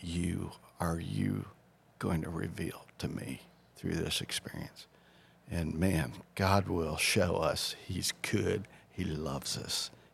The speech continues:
He's moving in our behalf. And he will work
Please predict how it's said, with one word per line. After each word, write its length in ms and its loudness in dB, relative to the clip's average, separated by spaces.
He's 380 -2
moving 600 0
in 100 -4
our 160 0
behalf. 640 -6
And 140 2
he 300 4
will 420 6
work 560 2